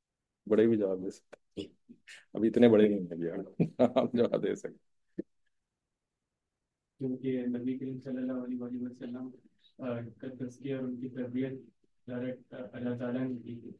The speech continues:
Speaker 2: और सहाबा किराम रज़ियल्लाहु ताला अन्हुम की तरबियत और उनकी जो training है, वो नबी करीम सल्लल्लाहु अलैहि वसल्लम ने की थी, जो खुद भी एक, अ, बशर है। तो इस point ऑफ व्यू से हमारे लिए सहाबा किराम,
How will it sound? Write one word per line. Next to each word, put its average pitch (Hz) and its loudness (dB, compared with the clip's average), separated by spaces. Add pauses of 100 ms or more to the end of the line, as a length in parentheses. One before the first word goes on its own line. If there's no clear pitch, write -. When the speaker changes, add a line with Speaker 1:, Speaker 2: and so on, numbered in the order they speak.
(280)
Speaker 2:
और 123 -12
सहाबा 120 -8
किराम 127 -8 (200)
रज़ियल्लाहु 123 -6
ताला 120 -8
अन्हुम 120 -8
की 123 -12
तरबियत 120 -6
और 117 -14 (600)
उनकी 127 -4
जो 127 0
training 127 -4
है, 131 -4
वो 123 -6 (240)
नबी 127 -4
करीम 127 -4
सल्लल्लाहु 127 -4
अलैहि 127 -4
वसल्लम 123 -8
ने 127 -6
की 123 -10
थी, 127 -6
जो 123 -10
खुद 131 -8
भी 127 -4
एक, - -6 (160)
अ, 120 -16
बशर 120 -10
है। 123 -10 (920)
तो 120 -8 (800)
इस - -12
point 123 -4
ऑफ 123 -4
व्यू 123 -4
से 135 -6
हमारे - -8
लिए 123 -4
सहाबा 120 -6
किराम, 123 -6